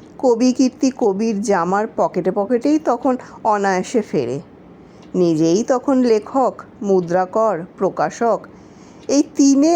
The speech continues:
এক, একে তিন হইয়াছিলাম। কেবল বিজ্ঞাপন দিবার কাজে আমার দাদা আমার সহযোগী ছিলেন।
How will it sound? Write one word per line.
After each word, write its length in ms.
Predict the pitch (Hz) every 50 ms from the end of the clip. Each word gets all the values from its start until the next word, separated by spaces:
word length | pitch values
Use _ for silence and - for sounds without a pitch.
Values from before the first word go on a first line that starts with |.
| 302 -
এক, 440 | - 240 269 302 285 247 208 - - - - - -
একে 380 | - - 196 190 - - 277 277
তিন 320 | 269 - 247 240 254 277
হইয়াছিলাম। 800 | 294 226 233 185 170 156 143 143 - - 165 135 127 135 139 190 - - - - - - - - - - - - - - - - -
কেবল 260 | - 339 330 392 381
বিজ্ঞাপন 720 | 285 196 175 185 175 170 170 190 202 220 - 311 339 359
দিবার 300 | 403 381 381 403 403 392
কাজে 260 | 392 415 415 403 415 403
আমার 320 | 359 320 311 320 302 277
দাদা 320 | 226 208 202 202 240 240
আমার 200 | 233 214 220 262
সহযোগী 580 | - - - 190 190 180 160 156 151 135 143 151
ছিলেন। 380 | - - 151 135 139 139 147